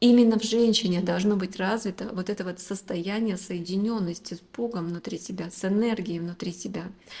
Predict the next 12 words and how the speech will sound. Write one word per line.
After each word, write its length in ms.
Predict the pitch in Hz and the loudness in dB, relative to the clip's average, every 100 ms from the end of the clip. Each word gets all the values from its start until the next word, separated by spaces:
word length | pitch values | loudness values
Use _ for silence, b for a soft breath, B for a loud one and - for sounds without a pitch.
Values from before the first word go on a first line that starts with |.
| B B | B B
глубочайшего 840 | 190 208 208 - 240 240 190 180 | 2 2 2 2 0 0 -2 -4
доверия 580 | 175 185 180 240 220 165 | -2 -2 0 2 2 0
внутри 380 | 160 160 - - | -6 -8 -8 -10
себя. 320 | - 196 - 214 _ _ _ _ | -10 -10 -10 -10 _ _ _ _
Неужели 500 | 202 196 196 269 214 | 4 4 4 2 2
сейчас 400 | 180 - 175 - | 0 -4 -6 -4
время 280 | 190 202 170 | -2 0 0
сесть 280 | 180 190 190 | -2 -4 -4
по 80 | 175 | -6
углам, 400 | 170 185 220 214 | -4 -4 -4 -4
рыдать, 480 | 170 165 180 202 196 | -6 -6 -6 -6 -8
забиться, 640 | 170 180 180 214 - 196 | -6 -6 -2 -4 -2 -6